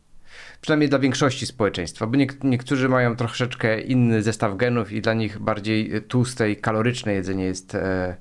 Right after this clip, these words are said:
wtedy nagradzające. Są osoby, które wolą zjeść, e, hamburgera z bekonem albo paczkę chipsów niż, e, czekoladę i, i tort.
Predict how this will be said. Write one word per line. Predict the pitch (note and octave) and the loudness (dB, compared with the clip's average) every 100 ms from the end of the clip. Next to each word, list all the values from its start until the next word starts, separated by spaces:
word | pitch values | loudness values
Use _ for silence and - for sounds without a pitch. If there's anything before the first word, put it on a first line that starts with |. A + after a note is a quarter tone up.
| - | -12
wtedy | - G2+ G#2+ | -8 -4 -2
nagradzające. | G#2+ G#2 G#2 A2 G#2 F#2+ E2+ C#3 | 0 0 2 2 0 -2 -2 -4
Są | C#3 A2+ | -2 -4
osoby, | A2+ G2 | -2 -4
które | G2 G2+ G#2 | -4 -4 -2
wolą | G2+ G#2 G2+ | -2 -2 -2
zjeść, | F#2+ F#2 - - - - A2+ | -4 -6 -10 -14 -14 -14 -8
e, | - G2+ D2+ C#2 F2 D#2+ F#2 G#2+ G#2+ - - - - - - | -4 -2 -2 -4 -6 -8 -10 -12 -16 -20 -20 -20 -20 -18 -4
hamburgera | A2 G#2 A#2 A#2+ A2 G2+ | 0 2 2 4 2 2
z | G2 | 0
bekonem | A2 G#2+ A#2+ A2 | -2 2 2 2
albo | G#2+ G2 | 2 0
paczkę | - A2+ - A#2 | -2 -4 -2 -2
chipsów | B2+ B2 B2 - | -2 -2 -4 -2
niż, | G#2+ - - | -4 -4 -8
e, | - A2+ | -6 -6
czekoladę | - A2 A2+ G2+ G2+ G2+ G2+ | -4 -2 2 2 0 -2 -2
i, | G2 G2 - - | -8 -10 -14 -12
i | - | -6
tort. | B2 A#2+ D#3+ - | 0 2 2 -4